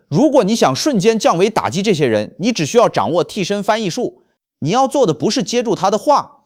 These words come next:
而是替他说出他潜意识里想说却不好意思说出口的那句话。这招能让你瞬间击穿任何人的心理防线。摔了跟头才去翻五十个思维模型，发现里面早把这件事儿说透了。第四阶的影响力六原则模型里提到过，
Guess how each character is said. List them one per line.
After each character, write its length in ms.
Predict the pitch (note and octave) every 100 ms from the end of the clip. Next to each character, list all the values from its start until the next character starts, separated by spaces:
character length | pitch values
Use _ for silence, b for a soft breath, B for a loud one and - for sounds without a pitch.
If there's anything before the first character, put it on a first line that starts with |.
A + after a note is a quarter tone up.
| b
而 120 | - F#3+
是 140 | A#3+
替 240 | - C#4+
他 160 | - G3+
说 180 | - A3+
出 140 | G#3+
他 100 | A#3
潜 320 | A3+ - G#2+
意 120 | G3 A#3+
识 100 | D3+
里 140 | F#3+
想 240 | - E2
说 180 | G2 F#3
却 140 | G3 B3
不 160 | E4
好 180 | A#3+ A#2
意 100 | F#3+
思 140 | G3
说 180 | E3+ B3+
出 140 | C4 B3+
口 220 | - C#2+
的 80 | A#2
那 100 | E3+
句 100 | D3+
话。 280 | A#3+ F3+ b b b b
这 160 | - A#3+
招 180 | G#3+ G#3
能 160 | D3+
让 140 | G3+ E3+
你 80 | G2+
瞬 240 | - E3
间 160 | F3 F3
击 160 | G3
穿 180 | F#3 G3
任 160 | A#3+ F3
何 140 | G2+
人 100 | F#2+
的 60 | G2
心 160 | G#2
理 80 | F2+
防 160 | D#2 D#2
线。 220 | F2+ - _ _ b b
摔 280 | - D4 D4
了 80 | A3+
跟 240 | B3+ C#4
头 160 | A3+ B2
才 160 | E3
去 120 | D#3+
翻 280 | F3 G#3+ A3 A#2+
五 80 |
十 120 | G2+ -
个 120 | F3+
思 160 | -
维 100 | F#3
模 180 | F#3+ B2+ -
型， 260 | G#2+ A#2
发 160 | D3 A3+
现 160 | B3
里 60 | D3
面 120 | D#3
早 220 | - D3+
把 140 | B3 D#3+
这 100 | D#3
件 160 | D#3+
事 80 | C#3+
儿 40 | D3
说 160 | F#3+
透 180 | F#3+ A#3
了。 80 | B2+
第 160 | F3+ E3+
四 160 | G3
阶 140 | D3 F3
的 80 |
影 160 | A#2+ C#3
响 180 | D#3+ F#2+
力 80 | C3+
六 180 | E3
原 160 | G2 A2+
则 120 | A#2
模 160 | G2 A2+
型 120 | G2+
里 80 | G2
提 160 | -
到 160 | G2 G#2+
过， 200 | D#2 -